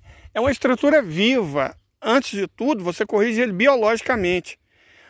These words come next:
A planta, gente, vocês enxergam a planta? Isso aqui é uma planta. Essa não é a parte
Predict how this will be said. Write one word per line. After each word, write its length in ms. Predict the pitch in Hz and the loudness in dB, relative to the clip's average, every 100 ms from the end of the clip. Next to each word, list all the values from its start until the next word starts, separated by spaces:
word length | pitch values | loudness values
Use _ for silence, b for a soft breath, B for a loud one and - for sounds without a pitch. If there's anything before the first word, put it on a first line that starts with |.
| b - | b -4
A 140 | 247 | -2
planta, 560 | - - 240 - - 160 | -2 2 2 2 -2 -8
gente, 220 | 151 151 | -8 -6
vocês 300 | 190 208 220 | -6 -4 -4
enxergam 440 | 233 180 254 202 170 | -4 -2 -2 -2 -8
a 80 | |
planta? 420 | - 180 175 - 156 | -8 -4 -4 -6 -14
Isso 160 | - | -12
aqui 120 | - | -8
é 40 | 240 | -6
uma 120 | 247 | -6
planta. 420 | - 180 - - - _ _ b b b b b b b b b - - | -8 -12 -12 -20 -20 _ _ b b b b b b b b b -20 -4
Essa 280 | - 233 247 | 0 2 2
não 200 | 226 220 | 2 2
é 120 | 262 | 2
a 280 | 247 165 175 - | 2 0 -2 0
parte 440 | 185 160 - | 0 -2 -6